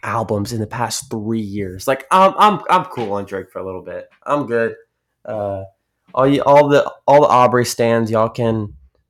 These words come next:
y'all can bump it. You know, y'all can, all the little Instagram thotties can make it their, their Instagram captions.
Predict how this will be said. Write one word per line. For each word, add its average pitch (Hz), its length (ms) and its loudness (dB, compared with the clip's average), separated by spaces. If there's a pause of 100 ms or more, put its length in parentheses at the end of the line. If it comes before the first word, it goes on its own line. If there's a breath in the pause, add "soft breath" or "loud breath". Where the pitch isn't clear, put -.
(200)
y'all 113 120 0
can 113 200 -2
bump 107 280 0
it. 107 220 -4 (200)
You 110 120 -6
know, 101 240 -4
y'all 110 220 2
can, 117 260 -2 (320 soft breath)
all 139 160 6
the 143 120 6
little 143 240 6
Instagram 131 640 2
thotties 113 440 0
can 110 120 -8
make 110 220 -6
it 110 100 -14
their, 104 300 -10 (280)
their 120 160 -8
Instagram 110 540 -12
captions. 110 800 -16